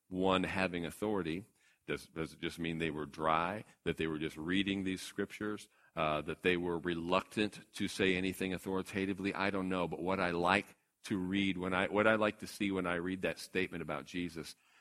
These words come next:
taught as one having authority, is he taught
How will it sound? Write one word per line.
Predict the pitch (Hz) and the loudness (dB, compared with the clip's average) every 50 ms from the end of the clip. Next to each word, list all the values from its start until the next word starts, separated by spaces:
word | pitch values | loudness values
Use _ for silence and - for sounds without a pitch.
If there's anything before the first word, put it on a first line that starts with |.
| _ _ - | _ _ -18
taught | - - 107 104 104 107 - - - _ _ _ _ | -6 0 4 4 4 4 2 -2 -10 _ _ _ _
as | - 95 92 92 | 0 0 0 0
one | 90 95 98 95 | 0 0 0 0
having | 92 87 95 98 92 87 87 80 | 0 0 0 0 0 0 -2 -4
authority, | 76 - - 98 95 95 90 80 71 71 71 - _ _ _ _ _ _ _ | -6 -4 -2 -2 0 0 0 -2 -2 -4 -6 -8 _ _ _ _ _ _ _
is | - 78 80 80 78 76 - - - - _ _ _ _ _ _ _ _ | -2 0 0 0 -2 -4 -6 -10 -14 -16 _ _ _ _ _ _ _ _
he | _ - 95 85 - - - | _ -6 -6 -6 -6 -12 -8
taught | - - 104 104 104 - | -2 2 4 4 4 2